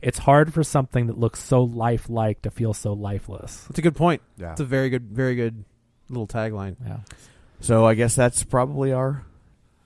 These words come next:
Speaker 3: outline.
Speaker 2: Two, two quick things.
Speaker 1: Okay.
Speaker 2: Blumhouse is doing two new Halloween movies.
Speaker 3: Yeah,
Speaker 2: <laughs>
Speaker 3: I saw that.
Speaker 2: One,
Speaker 3: Yeah.
Speaker 2: one a year.
Speaker 3: Halloween.
Speaker 2: Twenty, Halloween Kills and Halloween Ends.
Speaker 3: Right.
Speaker 2: Uh, twenty twenty,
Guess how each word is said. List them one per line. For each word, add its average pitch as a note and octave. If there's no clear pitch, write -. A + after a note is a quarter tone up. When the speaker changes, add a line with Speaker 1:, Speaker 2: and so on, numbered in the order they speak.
Speaker 3:
outline. E2+
Speaker 2:
Two, D#3+
two D3
quick C3+
things. A#2
Speaker 1:
Okay. A#2+
Speaker 2:
Blumhouse B2+
is A#2+
doing A#2+
two C3
new A2
Halloween F#2
movies. G#2
Speaker 3:
Yeah, C#3
Speaker 2:
<laughs> -
Speaker 3:
I C#3+
saw C#3
that. G#2+
Speaker 2:
One, D#3
Speaker 3:
Yeah. F#3
Speaker 2:
one F#3
a F#3
year. F3+
Speaker 3:
Halloween. C#3
Speaker 2:
Twenty, D3
Halloween E3
Kills F3+
and D#3+
Halloween C#3+
Ends. G#2
Speaker 3:
Right. F#2
Speaker 2:
Uh, A#2
twenty D3
twenty, D#3+